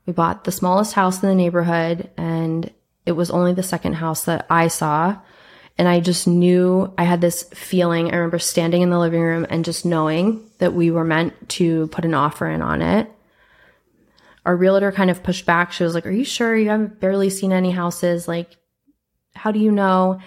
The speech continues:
And I just knew. And within a few months of closing, the neighborhood just blew up and our house increased in value by a very significant percentage.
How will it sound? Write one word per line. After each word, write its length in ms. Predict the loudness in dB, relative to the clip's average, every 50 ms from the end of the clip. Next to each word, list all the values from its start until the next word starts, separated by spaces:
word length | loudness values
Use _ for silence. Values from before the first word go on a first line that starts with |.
| -20 -20 -20 -12 -6
And 140 | -4 0 0
I 80 | 0 0
just 240 | 0 -2 -2 -2
knew. 560 | 0 0 0 0 0 0 -2 -2 -2 -4 -6 -10 _ _ _ _ _ _ _ _ _ _ _ _ _ _
And 160 | 0 0 2
within 340 | 2 0 0 0 0 2 2
a 120 | 2 0
few 200 | -2 -2 -2 0
months 280 | 2 2 2 2 0 -2
of 100 | -4 -6
closing, 760 | -4 -4 -2 -2 -2 -2 -2 0 0 2 2 0 0 -2 -4 -8 -12 _ _ _ _ _ _ _ _
the 220 | -14 -4 0 2 2
neighborhood 640 | 4 4 2 2 0 0 0 0 2 0 0 0
just 260 | -2 -4 -6 -6 -8 -6
blew 300 | -4 -2 0 0 0 2
up 380 | 2 2 2 2 0 -4 -6 -4
and 80 | -2
our 140 | -2 -2 -4
house 480 | -4 -2 0 0 0 0 -2 -6 -6 -2
increased 460 | 0 0 0 2 2 0 0 0 0 0
in 140 | 0 0
value 500 | 0 0 0 0 0 0 0 0 0 -2
by 500 | -2 -2 -2 -2 0 0 0 -2 -4 -6 -8 -8 -6
a 60 | -4
very 260 | -2 0 0 2 0 0
significant 640 | 0 -2 -2 -2 -2 -2 -2 -4 -4 -4 -4 -4
percentage. 800 | -4 -6 -4 -2 -2 -2 0 0 0 0 0 0 -2 -6 -8